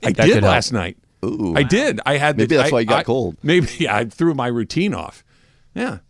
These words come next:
Speaker 1: But I, I'm not
Speaker 2: It's just so funny to see it 'cause you're the guy that usually is wearing just a polo.
Speaker 1: Yeah.
Speaker 2: Maybe a long sleeve, but there's the, the, the
Speaker 1: Thin
Speaker 2: thin
Speaker 1: ones.
Speaker 2: seven ten, long
Speaker 1: Yeah.
Speaker 2: sleeve golf, whatever they
Speaker 1: Yeah.
Speaker 2: are. And then I just see you today. I'm like, "He's got a full jacket
Speaker 1: That's the
Speaker 2: on."
Speaker 1: first thing you said to me.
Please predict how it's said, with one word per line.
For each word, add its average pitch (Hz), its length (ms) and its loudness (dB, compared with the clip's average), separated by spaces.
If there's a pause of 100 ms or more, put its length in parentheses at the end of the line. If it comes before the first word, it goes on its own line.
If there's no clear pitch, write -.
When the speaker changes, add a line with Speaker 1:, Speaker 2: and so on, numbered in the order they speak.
(220)
Speaker 1:
But 147 120 -2
I, 143 200 -4
I'm 127 80 -4
not 139 140 -2
Speaker 2:
It's - 80 -2
just 139 140 0
so 156 160 2
funny 139 280 2
to 110 60 -2
see 135 180 0
it 107 120 -2
'cause 110 180 -2
you're 117 180 2
the 107 120 -2
guy 120 220 4
that 110 180 -2
usually 131 400 2
is 101 100 -2
wearing 110 240 0
just 107 240 -2
a 92 60 0
polo. 90 600 -2
Speaker 1:
Yeah. 147 320 0
Speaker 2:
Maybe 151 340 4
a 135 80 6
long 117 340 4
sleeve, 123 260 0
but - 140 -4
there's 113 220 2
the, 104 140 2
the, 101 300 -2
the 92 280 -6
Speaker 1:
Thin 202 140 4
Speaker 2:
thin 139 100 4
Speaker 1:
ones. 131 180 0
Speaker 2:
seven 117 340 2
ten, 110 420 0
long 104 260 2
Speaker 1:
Yeah. 107 40 -2
Speaker 2:
sleeve 107 420 -2
golf, 101 360 0
whatever 101 280 2
they 90 120 0
Speaker 1:
Yeah. 98 100 2
Speaker 2:
are. 98 240 0 (560)
And 117 160 2
then 135 260 2
I 123 120 4
just 127 180 0
see 143 100 2
you 139 100 4
today. 135 280 4
I'm 110 80 2
like, 101 160 0
"He's 117 220 -2
got 113 180 4
a 101 60 2
full 127 460 0
jacket 117 440 2
Speaker 1:
That's - 60 -
the - 20 4
Speaker 2:
on." 95 160 4
Speaker 1:
first - 180 0
thing 240 120 2
you 202 40 2
said 214 140 4
to 196 60 -2
me. 117 100 0